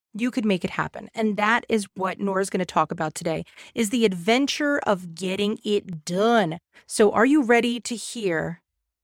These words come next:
how cute she is? And it's ju-, it's a sweet story. And so get ready. Okay, okay, here she is. Meet Nora. Oh, Miss Nora, listen, seventeen months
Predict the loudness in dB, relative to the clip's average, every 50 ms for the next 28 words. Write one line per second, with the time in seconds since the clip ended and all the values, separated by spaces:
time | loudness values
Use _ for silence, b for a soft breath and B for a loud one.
0 | _ _ -10 -6 -6 -6 -6 -6 -4 -2 0 0 0 0 -2 -4 -2 -2 -4 -4
1 | -6 -6 -8 -8 -10 -12 _ _ _ _ _ _ _ _ 0 2 2 2 2 -2
2 | -2 -2 -2 -2 0 0 0 2 2 2 0 -2 -2 -2 -2 -2 -4 -2 -2 0
3 | -2 -2 -2 -6 -6 -4 -4 -4 -4 -4 -6 -8 -10 -12 _ _ _ _ _ _
4 | _ 0 2 2 2 2 2 0 0 2 0 0 0 0 0 -2 -2 -4 -6 -6
5 | -2 0 0 0 0 -2 _ _ -6 -4 -2 -2 -2 -4 _ -8 -4 -4 -4 -2
6 | -4 -6 -8 -8 -10 -12 _ -4 -4 -4 -2 -4 -6 -6 -8 -10 -12 -16 _ _
7 | _ _ _ _ _ _ _ _ _ _ _ _ _ _ _ _ _ _ _ _
8 | _ _ _ _ _ _ _ _ _ _ _ _ _ _ 0 0 2 4 4 2
9 | 2 2 2 2 0 0 2 2 4 4 4 2 2 2 2 2 2 4 4 2
10 | 2 2 0 -2 B B B B B -2 -2 -2 -2 -2 -4 -6 -6 -8 -12 _
11 | _ _ _ _ _ -16 -12 -10 -8 -2 2 2 2 4 4 2 0 0 -2 -2
12 | 0 0 2 2 2 2 2 2 2 0 -2 -4 -6 -8 -10 -10 -12